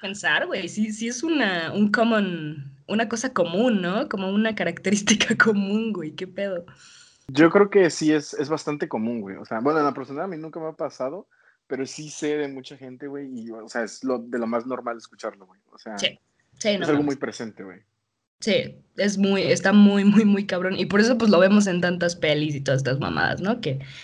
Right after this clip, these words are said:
Speaker 1: es el típico amigo que tiene el crush en su mejor amiga. Y siempre es una situación bien complicada, pero bueno, para adentrarnos al tema, David, ya nos dijiste que,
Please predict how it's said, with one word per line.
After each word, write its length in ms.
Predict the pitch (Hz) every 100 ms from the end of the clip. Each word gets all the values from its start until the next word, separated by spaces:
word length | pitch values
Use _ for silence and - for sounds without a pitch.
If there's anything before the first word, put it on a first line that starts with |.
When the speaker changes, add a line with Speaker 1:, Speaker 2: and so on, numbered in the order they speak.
| -
Speaker 1:
es 140 | 165 190
el 140 | 180
típico 440 | 185 180 190 175
amigo 360 | 151 165 170 175
que 100 | 165
tiene 220 | 151 165
el 100 | 160
crush 320 | 156 156 151
en 80 | 160
su 100 | 156
mejor 260 | 143 139 160
amiga. 300 | 160 160 160 - - -
Y 80 | -
siempre 280 | 214 339 392
es 40 | 403
una 200 | 403 427
situación 500 | 240 - - 226 247
bien 160 | 262
complicada, 680 | 254 208 - 151 160 160 156
pero 200 | 180 196
bueno, 300 | 202 196 135 - - - - -
para 180 | 247 262
adentrarnos 680 | 277 285 277 330 359 370 214
al 180 | 196 190
tema, 260 | 220 226 220
David, 500 | 202 208 202 208 196 - -
ya 140 | 190
nos 140 | 220 190
dijiste 440 | 151 180 - 190
que, 320 | - 160 147